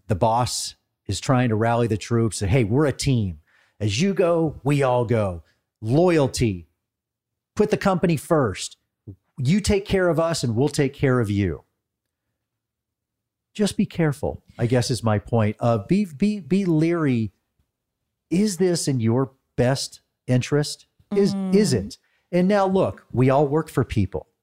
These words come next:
Speaker 1: You're an employee. You are gonna do things and you're, you, we're trying to make money for a company and hopefully in turn you'll make money too. But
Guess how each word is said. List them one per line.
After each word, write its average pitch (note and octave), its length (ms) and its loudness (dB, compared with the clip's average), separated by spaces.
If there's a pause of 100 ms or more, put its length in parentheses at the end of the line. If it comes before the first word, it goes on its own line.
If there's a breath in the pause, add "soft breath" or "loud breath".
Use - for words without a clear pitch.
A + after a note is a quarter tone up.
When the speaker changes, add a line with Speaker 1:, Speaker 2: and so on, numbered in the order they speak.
(460)
Speaker 1:
You're C#3+ 160 2
an E3+ 80 0
employee. E3 420 -2
You C3+ 300 0
are E3+ 120 -2
gonna D#3 200 -2
do A#2+ 260 0
things A#2+ 420 -2
and C#3+ 160 -4
you're, C#3 180 -6
you, D#3+ 260 -12
we're D3+ 100 -4
trying F3 280 -2
to F3 40 -2
make E3+ 220 -4
money E3+ 180 -2
for F3 220 -4
a D#3 40 -2
company G#2+ 500 -4 (340)
and D3 100 2
hopefully D#3 460 0
in D3 100 -2
turn C#3+ 300 -2
you'll C#3 160 0
make C3+ 240 -2
money C3+ 240 2
too. G#2+ 400 0 (380)
But D3 360 0